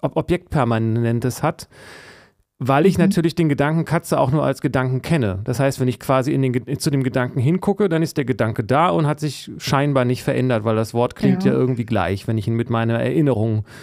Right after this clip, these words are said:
Speaker 2: Ja.
Speaker 1: <laughs> abgleiche
Speaker 2: <laughs>
Speaker 1: und trotzdem habe ich ja den Katz-, den Gena-, Gedanken Katze noch nie in diesem Augenblick gehabt, der so ist, wie er ist,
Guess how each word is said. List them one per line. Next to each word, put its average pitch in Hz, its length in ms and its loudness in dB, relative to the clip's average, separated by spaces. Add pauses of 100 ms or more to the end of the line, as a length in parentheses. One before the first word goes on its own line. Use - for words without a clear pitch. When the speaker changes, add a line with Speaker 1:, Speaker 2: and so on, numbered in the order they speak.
(440)
Speaker 2:
Ja. 190 400 4
Speaker 1:
<laughs> - 80 -20
abgleiche 104 720 -2 (340)
Speaker 2:
<laughs> - 360 -2
Speaker 1:
und 127 200 -2
trotzdem 180 500 2
habe 160 160 2
ich 170 80 -2
ja 156 100 2
den 151 180 0
Katz-, 170 300 -4
den 147 280 0
Gena-, 131 340 0
Gedanken 139 540 0
Katze - 640 0
noch 143 240 0
nie 202 300 4
in 156 220 0
diesem 196 260 2
Augenblick 160 600 2 (460)
gehabt, 156 420 0
der 151 120 4
so 143 120 2
ist, 160 240 -2
wie 147 120 0
er 139 100 2
ist, - 580 -4